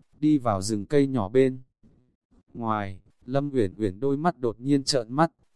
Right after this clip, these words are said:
kia trung niên nam nhân trên tay ôm nhưng còn không phải là nhà nàng Tiểu Bồ Đào. Xe ngựa,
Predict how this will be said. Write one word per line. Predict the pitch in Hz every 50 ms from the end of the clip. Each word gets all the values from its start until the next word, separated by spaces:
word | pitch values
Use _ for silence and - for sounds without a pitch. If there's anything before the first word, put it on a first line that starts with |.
| _ -
kia | - 156 147
trung | - - 151 147 143
niên | 151 143 139 139
nam | 143 143 139 143
nhân | 143 147 139 135
trên | 131 - 147 139 135
tay | - 151 147 147
ôm | 135 131 143 143 143 143
nhưng | 143 143 143 139
còn | 127 - 117 104 98
không | 98 - 151 147 143
phải | - - 135 107 92 95
là | 101 104 98
nhà | 101 107 104 101
nàng | 101 107 104 101 95 98
Tiểu | - 120 101 90
Bồ | 101 113 110 104 104
Đào. | 110 107 104 101 95 95 101 101 - _ _ _ _ _ _ _
Xe | - - - 151 147
ngựa, | 139 135 135 123 113 107